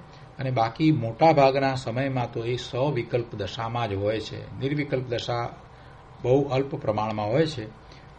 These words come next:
જ્યારે સવિકલ્પ દશામાં બે પ્રકારે, શુભ અને અશુભ, બંને ભાગ રૂપે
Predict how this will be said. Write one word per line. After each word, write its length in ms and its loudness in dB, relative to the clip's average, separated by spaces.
જ્યારે 200 4
સવિકલ્પ 640 4
દશામાં 560 0
બે 140 6
પ્રકારે, 480 0
શુભ 320 2
અને 120 -2
અશુભ, 280 -2
બંને 300 -2
ભાગ 360 -2
રૂપે 540 -4